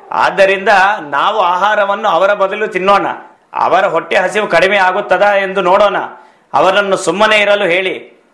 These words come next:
ಅವರು ತಿನ್ನದೇ ಇರುತ್ತಾರೇನೋ ನೋಡೋಣ. ಇದು ನಮ್ಮ ಸವಾಲು ಅವರಿಗೆ, ಇದು ಮಾತು. ನಾನು ತಿನ್ನುತ್ತೇನೆ,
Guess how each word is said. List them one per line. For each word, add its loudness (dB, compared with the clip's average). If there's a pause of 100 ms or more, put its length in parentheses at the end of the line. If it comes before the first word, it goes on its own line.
ಅವರು 2
ತಿನ್ನದೇ 0
ಇರುತ್ತಾರೇನೋ 2
ನೋಡೋಣ. 0 (880)
ಇದು 2
ನಮ್ಮ 0
ಸವಾಲು 0
ಅವರಿಗೆ, -2 (200)
ಇದು 2
ಮಾತು. 0 (340)
ನಾನು 0
ತಿನ್ನುತ್ತೇನೆ, -2